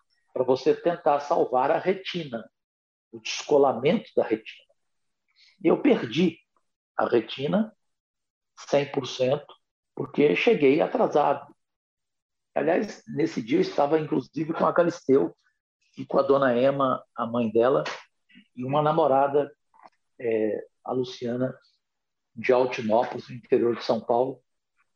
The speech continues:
no spa de Itatiba, da dona Miriam. E eu não conseguia entender aquela sensação de moscas volantes na minha frente, achava que era bobagem,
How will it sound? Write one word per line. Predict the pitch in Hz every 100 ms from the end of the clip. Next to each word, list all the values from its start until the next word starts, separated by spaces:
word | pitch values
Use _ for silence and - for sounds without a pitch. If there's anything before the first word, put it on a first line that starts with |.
| _ _
no | 139 123 123 131 127 131 127
spa | - - 139 127 135 - - - -
de | - 131
Itatiba, | 131 127 - - 151 - - - _ _ _ _ _ _ _
da | 113
dona | 110 120 120
Miriam. | 120 131 110 - - _ _ _ _ _ - - - _ _ _ _ 117
E | 131 165 196 254 _ _ _ _
eu | 170 180
não | 226 277 262 220
conseguia | 240 214 180 156 220
entender | 220 208 139 170
aquela | 196 156 143
sensação | 135 143 - 123 - 139 131
de | 110 104 - _ _ _ 123
moscas | 131 139 - 117
volantes | 110 120 123 123 -
na | 120
minha | 113 117 -
frente, | 113 135 220 - - _ _ _
achava | - - 127 131
que | 135
era | 123 120
bobagem, | 165 156 160 - 240 285